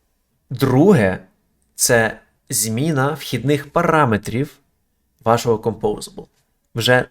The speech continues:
тут вже не обов'я-, це вже не стейт, зверніть увагу, це просто стрінга. І composable тут так само розумний і бачить, якщо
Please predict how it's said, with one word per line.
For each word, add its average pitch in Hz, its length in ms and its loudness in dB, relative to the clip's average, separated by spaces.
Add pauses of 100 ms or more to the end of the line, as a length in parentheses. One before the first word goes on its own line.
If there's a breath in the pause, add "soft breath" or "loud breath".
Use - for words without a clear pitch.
(140)
тут 160 160 0
вже 139 160 0
не 139 140 4
обов'я-, 131 380 -4
це 147 120 -4
вже 135 140 -4
не 135 100 -2
стейт, 110 460 -4
зверніть 104 320 -14
увагу, 98 220 -10
це - 140 -10
просто 143 400 -2
стрінга. 107 520 -8 (540 loud breath)
І 135 80 -8
composable 147 640 2
тут 143 160 -10
так 151 160 -4
само 147 300 0
розумний 123 640 -2
і 175 100 0
бачить, 101 480 0 (480 soft breath)
якщо 127 760 2